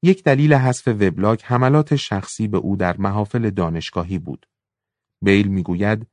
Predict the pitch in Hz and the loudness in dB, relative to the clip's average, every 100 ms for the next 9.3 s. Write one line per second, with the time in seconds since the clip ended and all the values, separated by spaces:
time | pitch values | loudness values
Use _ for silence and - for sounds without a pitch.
0 | _ _ _ _ _ 110 104 107 107 - | _ _ _ _ _ 0 4 4 2 -2
1 | 113 117 143 127 - 98 95 87 87 82 | 0 4 2 2 -2 -4 -4 -4 -4 -6
2 | - 85 82 90 87 87 - - 101 - | -6 -6 -4 -4 -6 -10 -14 -14 -16 -18
3 | _ _ _ _ _ _ _ - 214 - | _ _ _ _ _ _ _ 0 0 2
4 | 135 - 143 131 110 104 101 - 107 101 | -2 2 2 4 2 0 -4 -2 0 0
5 | 95 95 101 101 - 110 104 - 98 85 | -2 -2 -2 -2 -2 -2 -2 -2 -4 -4
6 | - 90 82 87 104 120 120 - _ _ | -4 -4 -4 -2 0 0 -2 -10 _ _
7 | 92 92 92 - 117 117 104 95 - 90 | -4 -2 -4 -4 -2 -2 -2 -2 -2 -8
8 | - 101 92 87 92 92 90 - 87 82 | -8 -4 -4 -2 -2 -2 -4 -4 -6 -4
9 | 80 110 | 0 0